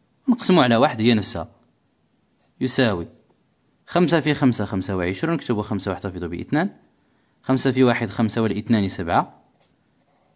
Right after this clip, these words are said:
ونضيفو الصفر، إذن سبعمائة وخمسون. فالمسافة على التصميم ديال خمسة عشر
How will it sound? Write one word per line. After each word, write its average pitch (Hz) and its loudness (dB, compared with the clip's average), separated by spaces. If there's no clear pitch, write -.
ونضيفو 143 4
الصفر، 90 -6
إذن 98 -6
سبعمائة 131 2
وخمسون. 95 -4
فالمسافة 131 4
على 135 4
التصميم 127 4
ديال 113 4
خمسة 104 -2
عشر 90 -2